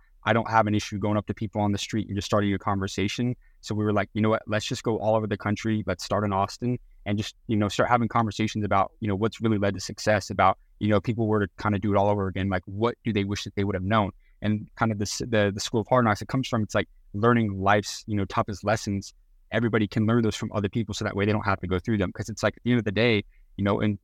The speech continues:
this is one of the best advice that is, and it's so recurrent, is that it's like, you, you find successful people and you emulate them. Don't necessarily try and reinvent the wheel, but rather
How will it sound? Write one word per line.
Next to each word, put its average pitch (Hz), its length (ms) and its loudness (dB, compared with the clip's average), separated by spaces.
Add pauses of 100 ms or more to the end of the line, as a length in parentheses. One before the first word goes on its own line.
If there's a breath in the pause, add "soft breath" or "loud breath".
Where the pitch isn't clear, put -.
this - 160 -2
is 110 120 -6
one 113 180 0
of 104 40 0
the 104 80 0
best 107 380 0
advice 110 360 0
that - 200 -4 (100)
is, - 380 -8
and 101 140 2
it's 98 140 -4
so 117 180 2
recurrent, 110 380 0
is 101 80 -4
that 104 100 -2
it's 101 180 -4
like, 101 140 0 (280)
you, 101 120 -6 (140)
you 107 100 -2
find 120 280 4
successful 110 400 -4
people 113 320 -2
and 101 120 0
you 107 100 -4
emulate 107 400 2
them. - 160 -4
Don't 123 240 0
necessarily 113 380 0
try 107 160 -2
and 101 100 0
reinvent 104 320 2
the 98 80 -6
wheel, 117 180 0
but 107 140 -4
rather 98 300 4